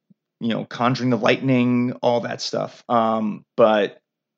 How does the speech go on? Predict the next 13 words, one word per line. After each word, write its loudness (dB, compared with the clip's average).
I -2
don't 2
know 2
if -4
maybe 2
they 0
haven't -6
started -2
filming -2
yet. -4
Um, 0
but 2
I'm, -4